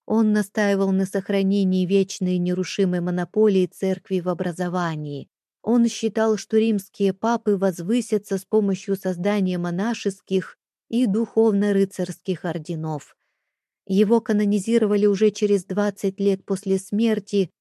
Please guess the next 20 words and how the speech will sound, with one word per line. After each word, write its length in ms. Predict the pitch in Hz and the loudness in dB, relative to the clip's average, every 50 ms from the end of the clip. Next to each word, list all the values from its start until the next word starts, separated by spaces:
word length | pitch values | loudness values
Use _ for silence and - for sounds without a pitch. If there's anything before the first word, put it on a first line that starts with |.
| _ - | _ -10
в 140 | 180 180 214 | -2 0 0
одна 280 | 214 196 202 214 214 | 2 2 2 0 0
тысяча 500 | 208 - 240 233 - 226 214 - - 208 | 0 -2 -4 -4 -4 -6 -8 -4 -6 -6
сто 300 | 202 - _ - 233 226 202 | -6 -6 _ 0 0 0 0
семьдесят 640 | - - 208 208 196 185 185 - - 185 170 - _ | 0 0 0 0 0 -2 -2 -4 -6 -6 -6 -8 _
четвертом 680 | - - - - 170 175 175 175 - - 175 165 165 | -20 -20 -16 -8 -6 -4 -4 -4 -6 -8 -8 -8 -6
году. 440 | 156 160 156 147 160 156 143 135 - _ _ _ _ _ _ _ _ _ _ _ - | -6 -6 -6 -4 -4 -4 -4 -6 -8 _ _ _ _ _ _ _ _ _ _ _ -4
Бернар 540 | 185 190 208 196 196 196 196 196 190 190 190 | 0 2 2 2 2 2 2 0 0 -2 -4
Клервоский, 1040 | _ - 190 185 190 185 185 180 196 233 254 226 - - _ - 208 196 180 - _ _ _ _ _ | _ -6 -4 -2 0 0 -2 -2 0 0 0 0 -2 -8 _ -6 -4 -4 -4 -4 _ _ _ _ _
часто 400 | - - 233 226 208 - - 196 | -4 -2 -2 -2 -2 -2 -2 0
называемый 840 | 190 196 190 - 196 185 196 190 185 180 175 170 170 165 160 160 _ | 0 0 2 0 0 2 2 0 0 0 -2 -2 -4 -4 -6 -6 _
«последний 640 | - 202 196 - - 220 220 214 202 180 190 180 170 | -6 -6 -6 -6 -2 0 2 2 2 2 0 -2 -4
отец 480 | 165 160 _ - 170 160 156 - - _ _ | -4 -6 _ -6 -8 -8 -8 -10 -16 _ _
церкви», 600 | - 240 240 247 233 - - 190 214 208 190 - _ _ _ _ _ _ - | -2 0 0 0 0 -4 -4 -4 0 0 0 -2 _ _ _ _ _ _ -8
оставил 540 | - 220 - - - 262 254 233 240 233 214 | -8 -8 -6 -4 -2 -2 0 2 2 2 2
много 460 | 202 214 208 226 233 220 185 202 196 | 2 2 2 2 2 2 2 0 0
мистических 760 | 190 196 190 - - 202 190 - - 170 - _ - 170 - | 0 0 -2 -4 -6 -8 -8 -6 -8 -10 -10 _ -12 -12 -12
сочинений, 760 | - - 165 - - - 180 185 202 233 254 247 214 196 185 | -8 -10 -10 -10 -8 -6 -2 0 0 0 2 2 0 0 -2
трактатов, 800 | 190 - 214 214 - _ - - 226 233 226 - 202 185 - _ _ | -2 -4 -8 -8 -8 _ -6 -4 -4 -4 -2 -4 -6 -6 -6 _ _
проповедей. 840 | - - 185 226 240 233 - 214 202 202 190 165 190 196 190 170 _ | -6 -2 0 0 0 0 -2 -2 -2 -2 -2 0 0 0 -2 -2 _